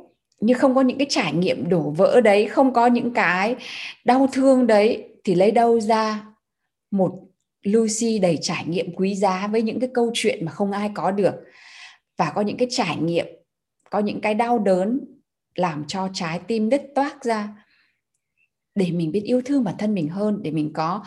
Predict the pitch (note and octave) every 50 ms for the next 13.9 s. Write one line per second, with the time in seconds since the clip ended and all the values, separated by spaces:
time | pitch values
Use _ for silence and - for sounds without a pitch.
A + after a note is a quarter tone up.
0 | - - - - - - - _ _ _ _ F3+ E3+ E3+ F3 F#3 G3+ G3 F#3 F#3
1 | G3 F#3+ - C#4+ C4+ C4+ C#4+ D4 D#4 - - B3 F#3 D#3 F3+ G3 G3+ D3 C#3+ -
2 | G#3 G#3+ G3+ G3+ D#3 C#3+ D3 D3 D#3 E3+ F3 F#3 F#3 F3+ F3+ - - _ _ _
3 | _ _ G#3+ F#3+ E3+ D#3+ D#3 E3+ E3+ F3+ G#3+ B3+ C4 - E3+ D3+ C#3+ - - G3
4 | A3+ A3 - G#3+ A3 G#3 G#3+ - A3+ A3+ A3+ A3 G#3 G#3+ G#3 G#3 B3 B3 A#3+ G#3
5 | F#3 - - - _ _ _ _ - - - _ _ _ _ _ F#3+ F#3+ E3+ D#3+
6 | D#3+ D#3+ D#3+ E3+ F3 G#3 A#3+ C4 B3+ - - _ _ _ F3 F#3 F3+ E3+ D#3+ D3+
7 | C#3 - - - _ _ _ _ _ - F3 F3 E3 D#3 - - - - - -
8 | E3 F#3 G3+ G3 F3 D#3 D3+ E3 F3 D#3+ E3+ E3+ E3+ - - G3 - F#3 D#3+ D#3
9 | D#3 D#3+ F3 G3+ G#3+ - - - - _ _ _ - G#3 - - D4 C4+ C#4 -
10 | D#4 D#4 - - - G#3+ F3 D#3 D#3+ D#3 D#3 D3+ D#3 - - G3 - F#3 E3 D#3
11 | D#3+ F3 G3 A3 - - - - - - _ _ _ _ - - C#4+ D4 C#4+ -
12 | B3+ F#3 D3 C#3 C3 - A3+ A3 C4+ C4+ - E4 C#4 G#3 D3+ - - - - -
13 | _ _ - G#3+ A3 D#4 D#4 D4 B3+ A#3 - - G#3 A#3 B3 B3+ C4 B3+